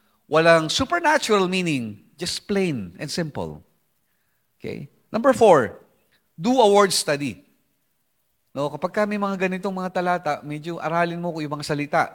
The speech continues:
na ginamit. O kaya sa tanong na, "Can a Christian lose his salvation? Can a Christian lose her salvation?" So siguro magandang tanungin muna natin, "What is a Christian?" Ano nga ba ang isang Kristiyano?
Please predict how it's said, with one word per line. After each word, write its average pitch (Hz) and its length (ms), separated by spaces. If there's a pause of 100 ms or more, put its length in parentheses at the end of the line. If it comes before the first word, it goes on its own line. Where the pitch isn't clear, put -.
na 123 160
ginamit. 131 480 (400)
O 143 80
kaya 160 320
sa - 160
tanong 160 400
na, 160 320 (400)
"Can 165 160
a 160 60
Christian 220 580 (160)
lose 170 380
his 175 180
salvation? 175 640 (1500)
Can 143 160
a 139 80
Christian 202 500
lose 190 300
her 240 180
salvation?" 139 640 (680)
So 165 160
siguro 196 320
magandang 175 560 (100)
tanungin 165 320
muna 165 240
natin, 160 400
"What 196 220
is 214 100
a 196 100
Christian?" 170 460
Ano 269 220
nga 330 100
ba 285 160
ang 269 80
isang 240 140
Kristiyano? 190 720